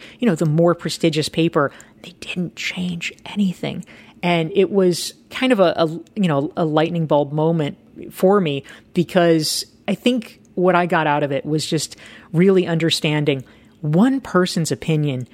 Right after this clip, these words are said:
should not matter. I mean, fine, don't be an idiot. Listen to a hundred people's opinion, but one person's opinion could be wrong.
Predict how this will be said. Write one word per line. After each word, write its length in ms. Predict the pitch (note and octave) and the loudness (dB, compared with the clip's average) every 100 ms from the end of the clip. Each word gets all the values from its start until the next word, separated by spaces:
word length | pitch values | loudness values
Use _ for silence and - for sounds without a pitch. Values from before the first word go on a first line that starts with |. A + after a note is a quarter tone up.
| - | -12
should 360 | - - G#3+ F#3+ | -6 2 4 2
not 220 | D#3 D3 | -2 -8
matter. 420 | C3+ C3+ B2 A#2 - _ _ - | -8 -6 -8 -10 -14 _ _ -2
I 60 | |
mean, 220 | E3 E3 E3 - | 2 2 -2 -10
fine, 440 | - G#3 F#3 C3+ | -4 0 2 2
don't 200 | C#3+ G3 | 2 2
be 160 | A3 F3+ | 0 2
an 80 | D#3+ | 2
idiot. 400 | D#3+ B2+ - - | 2 0 -6 -2
Listen 280 | E3+ F#3+ A3 | 0 2 2
to 100 | E3+ | 2
a 40 | |
hundred 400 | - D4+ B3 F#3 | 2 4 4 2
people's 320 | E3+ D3 C#3+ | 0 -2 -4
opinion, 520 | C#3+ - C#3+ B2+ A2+ A2+ - - - | -4 -4 -4 -4 -8 -10 -20 -4 -2
but 80 | |
one 280 | C#3 D#3+ A3 | 0 2 2
person's 440 | B3 C4 B3 B3 B3+ | 2 0 0 -2 -2
opinion 460 | - A#3+ A#3+ A#3 | 0 0 2 -2
could 380 | A3 - F3+ E3 | -4 0 0 2
be 200 | E3+ D3+ | -2 -2
wrong. 480 | C3+ C3 B2+ A#2+ | -2 -2 -2 -4